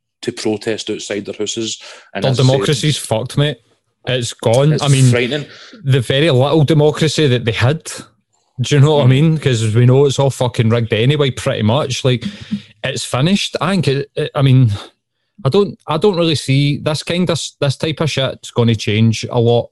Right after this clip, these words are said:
Speaker 2: I think. Um, I, I think you're right, what you just said there, man. This is the tip of the iceberg, and I'm
Speaker 1: Did you see the
Speaker 2: worried about
Speaker 1: witness
Speaker 2: where this
Speaker 1: that
Speaker 2: is gonna go.
Speaker 1: Giuliani, did you see the witness that Giuliani presented to the, the, you know,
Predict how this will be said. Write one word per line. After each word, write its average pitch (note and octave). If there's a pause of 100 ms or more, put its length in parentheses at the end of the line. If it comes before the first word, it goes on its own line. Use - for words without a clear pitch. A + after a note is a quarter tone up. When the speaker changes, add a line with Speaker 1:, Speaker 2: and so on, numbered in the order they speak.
(120)
Speaker 2:
I A#2+
think. A2+ (680)
Um, G#2+
I, B2
I C3+
think D3
you're C3
right, A#2+
what C3
you A2+
just A2
said A2
there, B2+
man. B2
This A2+
is B2
the B2
tip -
of G2+
the G2
iceberg, A#2+
and G#2 (1040)
I'm B2+
Speaker 1:
Did D#3+
you C3+
see G#2+
the B2
Speaker 2:
worried -
about -
Speaker 1:
witness A2
Speaker 2:
where A2
this A2+
Speaker 1:
that A#2+
Speaker 2:
is A2
gonna A2
go. A2+
Speaker 1:
Giuliani, F3 (480)
did G#2+
you G#2+
see E3+
the D#3
witness C3
that G#2
Giuliani A2+
presented G#2+
to G#2+
the, G2+ (760)
the, F#2+ (220)
you G#2
know, F2+